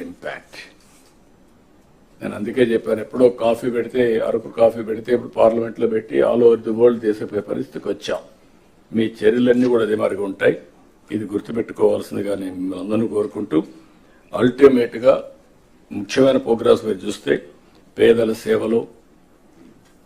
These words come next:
స్వచ్ఛాంధ్ర, స్వర్ణాంధ్ర, వన్ ఫ్యామిలీ, వన్ ఎంటర్‌ప్రెన్యూర్, వన్ ల్యాక్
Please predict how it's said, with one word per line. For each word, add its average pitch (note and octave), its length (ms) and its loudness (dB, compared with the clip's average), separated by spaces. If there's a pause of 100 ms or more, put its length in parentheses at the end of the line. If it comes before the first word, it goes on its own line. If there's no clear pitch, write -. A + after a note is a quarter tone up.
స్వచ్ఛాంధ్ర, A2 720 -2 (160)
స్వర్ణాంధ్ర, G#2+ 560 -2 (1800)
వన్ A#2 140 2 (100)
ఫ్యామిలీ, A2 400 -2 (160)
వన్ A2 220 -2
ఎంటర్‌ప్రెన్యూర్, G#2+ 640 -2 (1080)
వన్ A#2 260 2 (140)
ల్యాక్ A2+ 280 2